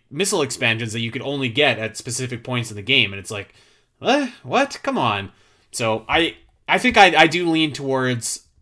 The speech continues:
if it's, if it's one or the other, like, completely one or the other, I would lean towards no missable scans. But I think that there's, like, a common sense, like, bosses, okay. But other than that, like, regular enemies, I think you should be able to scan those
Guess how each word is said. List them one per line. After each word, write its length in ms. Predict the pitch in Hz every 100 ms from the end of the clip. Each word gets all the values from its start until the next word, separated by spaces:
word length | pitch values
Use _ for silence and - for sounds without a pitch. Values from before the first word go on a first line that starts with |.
| _
if 200 | 139 151
it's, 200 | 160 147 131
if 140 | 156
it's 100 | 156
one 400 | 123 123 170 220
or 80 | 208
the 160 | 147 131
other, 260 | 139 160
like, 200 | 139 113
completely 720 | 117 - - 165 143 139 131 127
one 200 | 123 131
or 60 |
the 160 | 120 110
other, 280 | 110 156 160 - _ -
I 120 | 135
would 120 | 143
lean 180 | 131 143
towards 520 | 123 139 131 123 - -
no 260 | 131 135 135
missable 380 | 131 127 120
scans. 640 | 110 - 110 113 151 - - _ _ _ -
But 100 | 143
I 100 | 156
think 180 | 208 180
that 140 | 175
there's, 260 | 170 151 139
like, 140 | 117
a 20 |
common 380 | - 143 131 113
sense, 440 | - 117 110 -
like, 380 | 110 107 101 - _ _ _ _ - -
bosses, 640 | 139 143 - 165 160 - 139
okay. 380 | 123 104 87 _ -
But 160 | 123 135
other 180 | 151 160
than 160 | 143 127
that, 280 | 131 151
like, 140 | 123 117
regular 320 | 143 147 143
enemies, 360 | 123 139 180 -
I 140 | 143
think 180 | 143 127
you 60 | 113
should 140 | 117
be 60 | 113
able 120 | 104
to 80 | 98
scan 300 | - 110 104
those 320 | 104 95